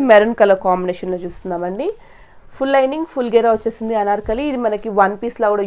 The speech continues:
యూజ్ చేసుకోవచ్చు, లేదా అనార్కలిలా యూజ్ చేసుకోవచ్చు. కిడ్స్‌కి అయితే కాదు ఇది, పెద్దవాళ్ళకే, but అనార్కలిలా యూజ్ చేసుకోవచ్చు. లెంత్ ఫార్టీ టూ వస్తుంది. డబల్ బోర్డర్ వస్తుంది హ్యాండ్స్కి,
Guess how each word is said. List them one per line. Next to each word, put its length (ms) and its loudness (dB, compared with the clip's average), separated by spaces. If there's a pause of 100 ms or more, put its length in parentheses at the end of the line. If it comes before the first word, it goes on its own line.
యూజ్ 240 -4
చేసుకోవచ్చు, 500 -4 (120)
లేదా 240 2
అనార్కలిలా 480 0 (100)
యూజ్ 200 -4
చేసుకోవచ్చు. 440 -6
కిడ్స్‌కి 340 -4
అయితే 120 2 (100)
కాదు 220 6
ఇది, 140 2 (460)
పెద్దవాళ్ళకే, 580 4 (100)
but 100 0 (120)
అనార్కలిలా 460 2 (100)
యూజ్ 200 -4
చేసుకోవచ్చు. 460 -6 (100)
లెంత్ 300 0
ఫార్టీ 300 4
టూ 100 -2
వస్తుంది. 340 -8 (480)
డబల్ 260 8
బోర్డర్ 240 8
వస్తుంది 300 -4
హ్యాండ్స్కి, 400 0